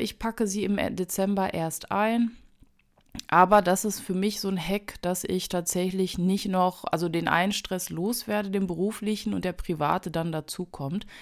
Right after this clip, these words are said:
Der kommt automatisch sowieso irgendwie an Weihnachten dazu. Und ich versuche dann, um abzuschalten, tatsächlich die ersten Tage nichts mehr für den Beruf zu tun. Das ist aber gar nicht so leicht, weil dann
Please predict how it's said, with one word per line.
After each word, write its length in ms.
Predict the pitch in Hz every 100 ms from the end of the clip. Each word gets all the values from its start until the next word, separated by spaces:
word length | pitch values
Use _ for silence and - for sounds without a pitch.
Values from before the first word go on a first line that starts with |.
| - -
Der 100 | 175
kommt 280 | 190 190
automatisch 640 | 160 170 185 156 160 196 170
sowieso 360 | 156 156 151 151
irgendwie 360 | 160 147 151
an 160 | 143 143
Weihnachten 520 | 139 143 143 - 147
dazu. 400 | - - - - - - - - - -
Und 160 | 190
ich 100 | 202
versuche 440 | 208 196 247 302 202
dann, 320 | 196 202 240
um 160 | 196
abzuschalten, 840 | - - - 214 - 180 185 - 226
tatsächlich 460 | 190 - 202 208
die 140 | - -
ersten 380 | 185 214 - 202
Tage 320 | 196 202 196
nichts 420 | 190 220 233 -
mehr 180 | 208 202
für 140 | 208
den 120 | 190
Beruf 380 | 180 175 196 220
zu 180 | - 180
tun. 340 | - 196 220
Das 120 | 202 196
ist 100 | 190
aber 160 | 185
gar 200 | 175 170
nicht 180 | 196 -
so 140 | -
leicht, 460 | 175 180 190 185 -
weil 140 | 151
dann 220 | 156 160